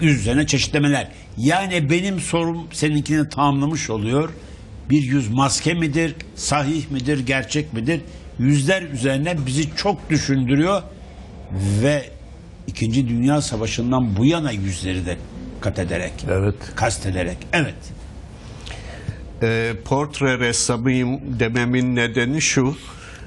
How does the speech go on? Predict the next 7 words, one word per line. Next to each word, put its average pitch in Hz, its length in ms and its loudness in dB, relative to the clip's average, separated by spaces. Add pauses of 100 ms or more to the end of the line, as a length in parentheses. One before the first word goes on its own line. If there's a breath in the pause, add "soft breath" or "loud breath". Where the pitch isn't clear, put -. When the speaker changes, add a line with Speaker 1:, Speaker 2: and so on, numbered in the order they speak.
Speaker 3:
E, 101 360 2
başlangıcından 123 1120 0
bu 147 100 2
yana 107 280 0
yaptığım 104 600 0
bütün 131 300 0
sergilerde 101 960 0